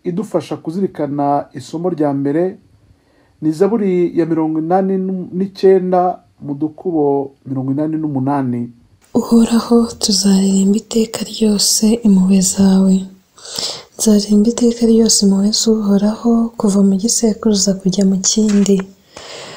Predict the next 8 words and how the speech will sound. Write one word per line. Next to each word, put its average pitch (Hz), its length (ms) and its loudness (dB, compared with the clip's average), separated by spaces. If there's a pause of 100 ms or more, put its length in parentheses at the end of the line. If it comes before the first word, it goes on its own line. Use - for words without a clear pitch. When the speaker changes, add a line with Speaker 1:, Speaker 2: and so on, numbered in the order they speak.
(120)
Speaker 2:
Umunwa 208 400 4
wanjye 202 280 4
nzawamamarisha 202 1000 2
ubudahemuka 226 800 0
bwawe, 196 560 2 (680)
kuko - 280 -10
wavuze 247 480 2
uti 202 360 0